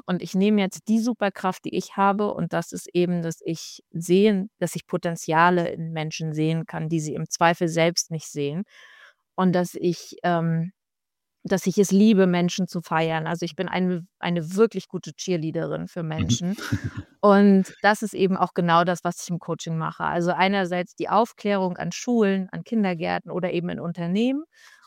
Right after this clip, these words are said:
Speaker 1: und, ähm, einfach da, äh, eine gewisse Aufmerksamkeit für dieses Thema zu schaffen, dass man im besten Fall es sogar schon bei den Kindern irgendwie beachtet. Und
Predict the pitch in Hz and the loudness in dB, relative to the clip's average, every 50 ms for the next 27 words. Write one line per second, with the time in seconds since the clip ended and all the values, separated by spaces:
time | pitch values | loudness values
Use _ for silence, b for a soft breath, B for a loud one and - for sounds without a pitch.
0 | b _ - 190 190 185 185 175 - - - - 180 175 175 175 170 - - 175 | b _ 0 4 4 4 4 2 0 -2 -2 0 2 2 2 2 0 0 0 -2
1 | 180 175 - 180 165 - - 175 175 175 175 170 170 - - _ _ - 175 170 | -2 -2 -2 -6 -8 -6 -4 -2 0 0 0 0 -2 -6 -8 _ _ -4 -4 -2
2 | 165 165 165 165 - - _ _ - 170 170 175 165 156 170 - - - - 233 | -2 -2 -2 -4 -6 -10 _ _ -8 -6 -4 -4 -4 -4 -4 -4 0 4 6 6
3 | 277 269 - 226 226 226 - - 214 214 - - 202 202 - - 196 185 196 190 | 6 6 4 0 0 -2 -2 -4 -4 -4 -2 0 -2 -2 -2 -4 -8 -8 -6 -6
4 | 208 196 - - - 262 262 254 240 226 214 - - - 214 214 208 - _ - | -6 -6 -6 -6 -4 -2 0 2 2 0 0 -2 -4 -4 -4 -4 -4 -6 _ -8
5 | - - 240 220 - - 247 240 254 294 320 b b b b b b b b _ | 0 2 2 2 2 0 -2 -2 -2 -2 -6 b b b b b b b b _
6 | - 185 175 - - 180 180 175 175 175 160 185 185 - - 175 170 - 175 170 | -4 -4 -2 0 0 0 0 0 0 0 0 0 -2 0 -2 -4 -2 0 0 0
7 | 160 165 - - - - - - 156 151 165 165 170 - - 175 165 170 165 170 | 0 -2 -4 -10 -16 -14 -10 -10 -4 0 2 2 2 0 -2 -2 0 0 0 0
8 | 165 165 - - 254 269 262 247 233 220 214 208 - - 196 202 208 202 - - | -2 -4 -2 0 2 2 4 4 4 4 2 0 -2 -2 -2 -2 -2 -2 -4 -6
9 | 202 196 - - - 202 - - _ - 240 269 - _ b b b b b b | -6 -4 -4 -4 -4 -4 -6 -8 _ -6 -6 -6 -8 _ b b b b b b
10 | b b b _ - 208 214 220 220 - - - | b b b _ 2 4 4 4 4 2 -2 -10